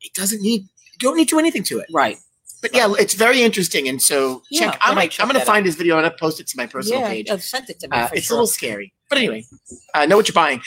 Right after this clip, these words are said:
Speaker 1: And to, to Danny's point, he's got, he buys a lot of meat, and he could sell it to you,
Speaker 2: Right.
Speaker 1: uh, at a, I mean, he's not selling it at the butcher price,
Speaker 2: Right.
Speaker 1: 'cause it's, it's, it may not be fruitful for him
Speaker 2: Right.
Speaker 1: to do, but
Speaker 2: Right.
Speaker 1: I'm s-, it's still, you know, it's
Speaker 2: Right.
Speaker 1: good
Speaker 2: It
Speaker 1: quality.
Speaker 2: correct.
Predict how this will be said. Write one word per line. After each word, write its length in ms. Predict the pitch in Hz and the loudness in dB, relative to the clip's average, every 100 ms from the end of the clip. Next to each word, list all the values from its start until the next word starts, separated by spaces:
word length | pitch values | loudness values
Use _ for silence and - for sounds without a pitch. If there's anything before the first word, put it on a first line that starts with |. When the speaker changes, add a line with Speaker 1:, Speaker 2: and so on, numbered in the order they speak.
| - - | -10 -2
Speaker 1:
And 180 | 214 220 | -2 -2
to, 160 | 226 196 - - | -8 -10 -12 -4
to 100 | 208 | 0
Danny's 300 | 196 190 170 | 4 4 2
point, 260 | - 208 208 | 0 0 -2
he's 260 | - 196 180 | -6 -6 -2
got, 280 | 170 175 - - | 0 0 -2 -6
he 200 | - 196 | -10 -4
buys 340 | - 147 190 | 2 4 4
a 60 | 202 | 4
lot 160 | 170 | 4
of 100 | 147 | 2
meat, 260 | 131 117 - _ _ - _ _ | -2 -8 -10 _ _ -20 _ _
and 160 | 147 143 | -6 -4
he 100 | 156 | -4
could 200 | 156 151 - | -6 -10 -8
sell 360 | - - 180 147 | -2 0 2 2
it 100 | - | 2
to 100 | - | 0
you, 400 | 120 117 117 208 262 _ - 127 | -4 -6 -4 -6 -10 _ -16 -6
Speaker 2:
Right. 160 | 123 | -2
Speaker 1:
uh, 100 | 147 - | -2 0
at 120 | 156 | 0
a, 120 | 143 - _ _ 190 | 0 -4 _ _ -2
I 80 | |
mean, 120 | 190 190 | 2 4
he's 240 | 196 - | 2 2
not 200 | 220 220 | 2 2
selling 300 | - 190 180 | 2 2 4
it 40 | 160 | 2
at 100 | 151 | 0
the 60 | |
butcher 260 | 117 - 202 | -6 -2 -2
price, 540 | 208 226 302 - - 139 | 0 -2 -2 -6 -6 -8
Speaker 2:
Right. 180 | 120 _ - | -10 _ -6
Speaker 1:
'cause 120 | 165 | -4
it's, 120 | 151 | -4
it's, 200 | 139 - - | -4 -6 -6
it 120 | - | -4
may 80 | 190 | -2
not 120 | 170 | -2
be 80 | 143 | -2
fruitful 360 | 156 165 - | 0 0 -2
for 80 | 185 | 0
him 60 | 160 | 0
Speaker 2:
Right. 100 | 143 | 0
Speaker 1:
to 60 | |
do, 300 | 123 156 254 - _ | 0 0 0 -6 _
but 80 | 240 | 0
Speaker 2:
Right. 80 | 175 | 2
Speaker 1:
I'm 80 | 175 | 2
s-, 140 | - | 0
it's 140 | - - | -4 -4
still, 260 | - 254 | 2 4
you 140 | 175 160 | 4 4
know, 220 | 151 175 | 4 6
it's 100 | 202 | 4
Speaker 2:
Right. 80 | - | 2
Speaker 1:
good 140 | 220 | 0
Speaker 2:
It 20 | |
Speaker 1:
quality. 480 | 185 165 160 180 240 - - | 2 4 4 0 -4 -10 -8
Speaker 2:
correct. 420 | 190 359 - | -4 -4 -4